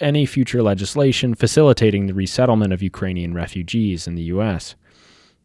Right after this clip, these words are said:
There are already tens of thousands of displaced Ukrainians, and while the vast majority of them will surely go to Europe, it's crucial that we don't leave anyone behind, as the U S unfortunately did during the Syrian refugee crisis,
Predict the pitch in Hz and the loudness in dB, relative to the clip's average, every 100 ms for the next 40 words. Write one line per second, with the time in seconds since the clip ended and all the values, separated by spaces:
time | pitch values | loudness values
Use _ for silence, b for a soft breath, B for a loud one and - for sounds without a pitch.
0 | - 113 113 95 110 107 113 110 110 123 | 2 4 4 2 0 2 2 6 6 6
1 | 95 - 107 98 95 - 113 127 98 80 | 2 0 -2 0 -2 0 2 2 0 -4
2 | - - 92 - 95 - 104 87 101 - | -8 -8 -6 -6 -6 -4 -4 -4 -8 -6
3 | 98 85 78 76 - - 113 95 101 110 | -4 -4 -6 -10 -16 -10 -6 -2 4 4
4 | 107 110 110 - 110 113 107 104 98 107 | 6 4 4 2 2 4 4 2 0 0
5 | 98 92 90 - 151 127 104 98 87 113 | 0 -2 -4 -4 -2 0 2 0 2 4
6 | 165 127 - B B B B - 110 - | 4 4 -2 B B B B -6 -4 -2
7 | - 170 147 107 87 - - 104 107 104 | 4 4 4 2 0 -6 -2 -2 0 -2
8 | 98 98 92 92 87 85 85 - 135 104 | -2 -4 -2 -4 -4 -6 -8 -4 -2 -2
9 | 82 - b b b 117 98 117 101 87 | -4 -8 b b b -4 -2 0 0 0
10 | 85 - 113 87 90 - 85 87 85 135 | -4 -6 -8 -4 -6 -6 -10 -10 -4 2
11 | 127 110 - - 95 92 82 - 143 123 | 2 2 -4 -12 -8 -8 -6 0 4 4
12 | 95 90 82 - 90 87 - 90 87 - | 2 0 -4 -6 -8 -8 -10 -8 -8 -8
13 | 87 - | -12 -14